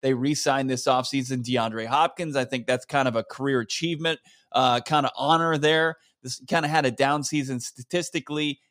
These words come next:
missed some games with the hamstring injury, and of course isn't going to finish the season, at least the regular season, on the playing field. Rodney Hudson, eh, that proves to be a good addition. D J Humphries, if he does make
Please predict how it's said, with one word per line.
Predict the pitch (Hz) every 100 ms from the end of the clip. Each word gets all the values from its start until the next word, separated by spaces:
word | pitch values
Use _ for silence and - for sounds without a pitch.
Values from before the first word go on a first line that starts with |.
| _
missed | 143 -
some | 139 117
games | 131 139 131
with | 120
the | 113
hamstring | 127 156 147 156 147
injury, | 143 135
and | 123
of | 107
course | 131 123
isn't | 123 120
going | 113 120 110
to |
finish | - 139 143 -
the |
season, | 120 151 135 135 120 _ _ -
at |
least | 127 123
the | 123
regular | 135 143 131
season, | - 143 131 123 120 - _ _
on | 131 131
the | 117
playing | - 151 165
field. | - 135 117 120
Rodney | 143 160 156
Hudson, | 139 156 - 170 165 143 127
eh, | 127
that | 127 131
proves | - 160 139
to | 139
be | 139
a | 123
good | 135
addition. | 127 131 151 156 135 _ _ -
D | 220
J | 240
Humphries, | 170 196 190 175 147
if | 131
he | 143
does | 156 180 156
make | 160 156 -